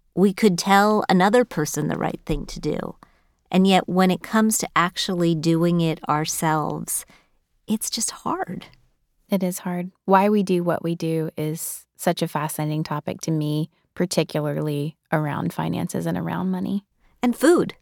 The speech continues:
Speaker 1: you know, I mean, all of it. I mean, anything where there is a course of action that you know that you are supposed to follow, right? You are supposed to exercise three days a week. You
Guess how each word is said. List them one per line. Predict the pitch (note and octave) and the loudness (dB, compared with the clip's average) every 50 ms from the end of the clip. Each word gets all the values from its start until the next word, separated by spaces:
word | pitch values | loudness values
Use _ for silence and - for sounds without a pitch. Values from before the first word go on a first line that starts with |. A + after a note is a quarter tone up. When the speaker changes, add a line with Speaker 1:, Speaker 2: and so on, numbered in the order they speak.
| _ _ _ _ _ | _ _ _ _ _
Speaker 1:
you | - G#3 | 4 4
know, | A3 A3+ A#3 A#3 | 6 6 4 4
I | - - | 4 2
mean, | B3 A3+ | 2 4
all | - B3 C#4 D#4 E4+ E4 | 4 4 4 4 4 6
of | A3 | 4
it. | F3 - - | 6 6 6
I | A#3 | 6
mean, | A#3+ B3 B3 | 6 4 4
anything | - - C4 C#4+ F4 F#4+ F#4+ F#4 F#4 E4+ D#4 C4+ A3+ G3 | 4 4 4 4 4 2 2 2 0 2 2 2 4 4
where | G#3 G3 F#3+ G3 G3 G3 G3+ G3+ - - - - - _ _ | 4 4 6 4 4 2 0 -2 -6 -12 -18 -20 -20 _ _
there | - F3+ G3+ G3 G3+ G#3 G#3 G#3 G3+ - - | 0 4 4 6 6 6 6 4 2 0 2
is | - F#3 F#3 F#3 F3+ F3+ F3+ F3 F3 F3 F3 - - - - _ _ _ _ _ _ _ - | 2 4 4 6 6 6 6 4 4 2 0 -2 -4 -6 -14 _ _ _ _ _ _ _ -2
a | G3 | -2
course | F3 - - - C4+ C#4 D#4 - - | 0 0 0 2 4 4 4 2 0
of | C4+ A3 | 4 6
action | F3+ E3+ F3 - - - F3 F3 | 6 6 4 2 0 0 2 2
that | E3 - - | 2 2 2
you | F3 E3+ | 2 2
know | D#3+ E3+ E3+ F3 F3+ F3+ F#3 F#3+ F#3+ | 4 4 4 6 6 6 4 4 2
that | F#3 F3+ E3+ - - | 2 2 2 2 0
you | E3 E3+ F3+ F3 D#3+ | 0 0 2 2 2
are | - D#3 E3 D#3+ | 2 0 0 0
supposed | - - - E3+ - - D#3+ D#3 D#3 - - | 0 -2 -4 -4 -4 -4 -4 -2 -2 -4 -4
to | - D3+ | -4 -6
follow, | - - E3 D#3 D3 - - - - - - _ _ _ | -4 -2 -2 -2 -2 -4 -6 -10 -12 -12 -16 _ _ _
right? | E3 D#3+ D#3 D#3+ E3 F#3+ - - _ _ _ _ _ _ _ - | 0 0 2 2 2 0 -2 -6 _ _ _ _ _ _ _ 0
You | E3+ E3+ F3 - | 2 2 2 4
are | - E3+ F3 | 2 2 2
supposed | E3+ - - F#3 - - G#3+ G#3+ A3 - - - - | 2 0 -4 -6 -2 0 0 0 0 0 -4 -4 0
to | - F3+ E3 E3 D#3+ D#3+ D#3 - - - | 0 2 2 4 2 2 0 -2 -4 -6
exercise | E3+ - - - E3+ E3 - D#3 D#3 D3+ D3 - | -6 -6 -4 -6 -6 -4 -2 -4 -4 -4 -4 -6
three | - - D#3 D3+ | -6 -4 -4 -4
days | D3 D3+ D3+ D3 - | -2 -4 -4 -4 -4
a | D#3 D3 | -4 -4
week. | D3+ - - - - - | -4 -6 -6 -6 -4 -2
You | D#3 D#3+ | -2 -2